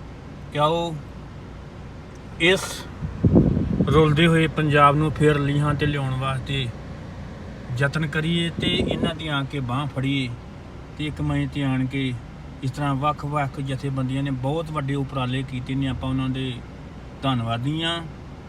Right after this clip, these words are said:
ਜਿਹੜੇ ਅਜੇ ਖੁੰਝ ਗਏ ਨੇ ਇਹਨਾਂ ਦੀ ਮਦਦ ਕਰਨ ਵਾਸਤੇ, ਉਹ ਆਓ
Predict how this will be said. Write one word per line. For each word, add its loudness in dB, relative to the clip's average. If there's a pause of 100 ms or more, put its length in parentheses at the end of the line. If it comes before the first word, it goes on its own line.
(120)
ਜਿਹੜੇ 2
ਅਜੇ 0
ਖੁੰਝ 0
ਗਏ 2
ਨੇ 4
ਇਹਨਾਂ 4
ਦੀ 2
ਮਦਦ 0
ਕਰਨ -2
ਵਾਸਤੇ, -2
ਉਹ -2 (520)
ਆਓ 2